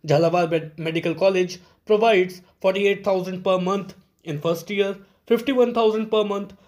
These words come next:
in second year, and fifty-three thousand per month in third year as a stipend to its P G students.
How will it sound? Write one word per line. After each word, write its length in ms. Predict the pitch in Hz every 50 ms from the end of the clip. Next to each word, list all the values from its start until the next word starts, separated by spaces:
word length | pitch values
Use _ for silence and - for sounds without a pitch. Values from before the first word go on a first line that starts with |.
| _ _
in 160 | - 175 175 170
second 400 | - - 196 190 - 233 220 196
year, 300 | 170 165 165 170 170 165 - _ _ _ -
and 120 | 170 165
fifty-three 480 | 170 160 - 214 196 - - 233 247 240
thousand 380 | 226 220 208 208 214 220 214
per 120 | 214 214 208
month 300 | 208 208 208 208 202 - - _ _ _ _
in 180 | - 190 208 196
third 280 | - - 233 233 214 190
year 340 | 160 160 156 165 165 - - _ _ _ -
as 180 | 165 165 151 160
a 60 | 160
stipend 600 | - - - 190 196 190 190 175 165 165 165 156 - _ _ _ _ -
to 220 | 151 156 - -
its 220 | 165 156 147 - -
P 200 | - 180 180 175
G 140 | 156 175 180
students. 720 | 180 - - 254 226 196 175 147 131 123 - - -